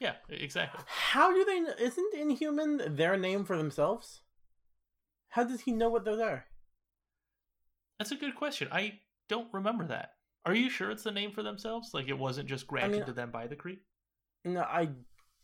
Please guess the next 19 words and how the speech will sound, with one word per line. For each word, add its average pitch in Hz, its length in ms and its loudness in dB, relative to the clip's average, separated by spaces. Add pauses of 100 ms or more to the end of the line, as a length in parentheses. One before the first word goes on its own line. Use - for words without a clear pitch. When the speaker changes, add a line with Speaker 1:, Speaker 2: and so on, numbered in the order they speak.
(460)
Speaker 2:
don't 160 600 2
know 202 420 4
that 208 380 0
for 226 200 -4
sure. 240 460 -2 (480)
I 139 120 -2
just 143 220 0
feel 151 420 2
like 185 220 2
that's 208 180 0
the 220 80 0
thing 220 300 0
Jiaying 214 340 2
would 214 140 2
have 220 100 -2
said. 240 300 0 (2500)
Speaker 1:
Okay. 165 200 2
Speaker 2:
But 110 260 2 (800)
yeah. 117 200 -10